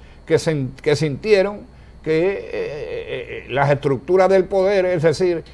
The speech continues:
muchos de esos funcionarios algunas veces ni siquiera le tomaban el teléfono. Fue un trabajo arduo, Ercilio. Cuando fuimos a Montecristi,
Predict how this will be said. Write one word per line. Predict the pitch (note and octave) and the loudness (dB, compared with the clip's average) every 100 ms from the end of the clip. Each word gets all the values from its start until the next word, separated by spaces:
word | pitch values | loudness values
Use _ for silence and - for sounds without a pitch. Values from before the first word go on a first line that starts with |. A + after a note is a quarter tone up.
| - | -14
muchos | C#3 F3+ F#3+ G3 | -2 0 2 2
de | F#3+ | 2
esos | F#3 F3+ | 0 -4
funcionarios | F#3 F3 F#3 F3+ G3 G#3 | -2 -4 0 0 2 2
algunas | E3+ F3 F3 | 0 0 0
veces | E3+ E3+ | 0 -2
ni | D#3 | -2
siquiera | C#3+ D3+ E3+ | -2 0 0
le | D#3+ | 0
tomaban | C#3 A#2 C#3+ D#3+ C#3 | -4 -4 0 0 0
el | C3 | -4
teléfono. | C#3+ E3+ G3 G#2 - - - - - - | -2 -2 -2 -6 -16 -20 -20 -20 -20 4
Fue | - | 6
un | - | 6
trabajo | C#4 A3+ F#3+ D#3+ C3 C3 - - | 4 4 6 8 6 2 -6 6
arduo, | F#3+ G3 A#2 E2+ - | 8 8 6 -4 -8
Ercilio. | G2 - D3 G#2+ | -8 -4 -2 -2
Cuando | G#2 C3+ C#3+ | -4 -4 0
fuimos | A3 C4+ | 2 4
a | |
Montecristi, | B3+ A3 F3 C3+ C#3+ B2+ - | 4 2 0 0 0 0 -6